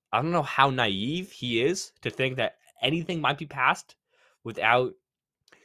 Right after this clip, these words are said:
we saw, we saw, like, what, over a hundred and fifty Republicans vote against try-, like, saying gay marriage should be legal. That passed, um, Tuesday, or today when I'm recording it, but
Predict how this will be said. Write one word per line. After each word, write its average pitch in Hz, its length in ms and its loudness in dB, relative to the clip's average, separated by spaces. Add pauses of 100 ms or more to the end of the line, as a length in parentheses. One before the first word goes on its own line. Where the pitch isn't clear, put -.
(140)
we 185 100 -4
saw, 180 300 6
we 202 140 -2
saw, 220 220 6
like, 214 200 6
what, 170 340 0
over 190 220 4
a 175 80 2
hundred 185 400 -2
and 175 140 -6
fifty 170 400 -4
Republicans 147 1000 -4 (300)
vote 131 420 2 (720)
against 131 800 -2 (400)
try-, 120 380 -4
like, 113 220 0
saying 127 460 -4
gay 113 260 -2
marriage 110 460 -4
should 110 300 -8
be 110 120 -8
legal. 107 420 -6
That 107 280 -4 (140)
passed, 110 380 -10 (600)
um, 98 380 -6 (560)
Tuesday, 104 520 0 (420)
or 95 160 -6
today 92 420 -2
when 90 160 -8
I'm 87 160 -4
recording 82 340 -10
it, 78 140 -12
but 76 180 -14